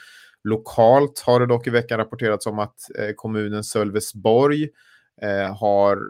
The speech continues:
alla s-, samtliga fall, nya bekräftade covid-fall är av typen delta, ehm, vilket såklart är oroväckande för Blekinge då. Men oavsett hur stor förekomsten är i övriga landet så kan vi också konstatera att vi inte har sett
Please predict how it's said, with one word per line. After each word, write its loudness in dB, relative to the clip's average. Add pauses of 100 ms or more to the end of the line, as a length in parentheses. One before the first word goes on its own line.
alla 2
s-, -10
samtliga 0
fall, 0
nya 0
bekräftade -2
covid-fall 0
är 2
av -4
typen -8
delta, -2 (640)
ehm, -6 (520)
vilket -8
såklart -6
är -4
oroväckande -4
för 0
Blekinge -4
då. -2
Men -6
oavsett -4
hur -6
stor -4
förekomsten -2
är 2
i -6
övriga 2
landet -2
så -14
kan -6
vi -6
också -6
konstatera -4
att -4
vi -8
inte -6
har 0
sett -2